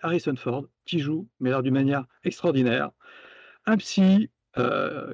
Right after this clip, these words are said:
qui n'aime personne, qui a plein de problèmes, qui est atteint de Parkinson, mais c'est pas lui le héros. C'est-à-dire qu'Harrison Ford joue pas le héros dans l'histoire. Donc là, on a quelqu'un qui a perdu sa femme et qui fait n'importe quoi. Il se tape des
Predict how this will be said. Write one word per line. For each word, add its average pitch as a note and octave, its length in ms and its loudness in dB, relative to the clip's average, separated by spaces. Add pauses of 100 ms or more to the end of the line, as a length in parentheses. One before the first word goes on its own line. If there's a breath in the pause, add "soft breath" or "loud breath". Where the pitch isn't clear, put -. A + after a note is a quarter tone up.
qui - 160 0
n'aime F#3+ 160 4
personne, D#3 640 0
qui - 100 -4
a C3+ 60 -2
plein F3+ 140 -2
de D3+ 40 -8
problèmes, C#3+ 460 0
qui - 80 -4
est C#3+ 40 0
atteint D3+ 140 -2
de C3 60 -6
Parkinson, C#3 480 -4
mais F3 140 0
c'est - 120 -4
pas D3+ 120 -2
lui F#3 160 2
le D3+ 180 2
héros. B2 220 2 (360 soft breath)
C'est-à-dire - 220 -6
qu'Harrison B2 380 -2
Ford E3 200 -2
joue A2+ 80 -4
pas D#3+ 140 -2
le D3 120 2
héros C3+ 140 2
dans C#3+ 100 -4
l'histoire. - 360 -12 (1040 loud breath)
Donc F#3 280 2
là, A3+ 120 6
on A3+ 60 6
a F#3 80 4
quelqu'un F#3+ 300 2
qui F3 100 0
a C#3+ 60 -2
perdu F#3 200 2
sa D3 200 -2
femme D3+ 760 0 (220)
et E3+ 240 0
qui - 220 -8
fait F#3 200 0
n'importe F3 520 -2
quoi. D#3+ 400 -2
Il C3+ 80 -2
se - 60 -18
tape A#2 140 -6
des G#2+ 140 -8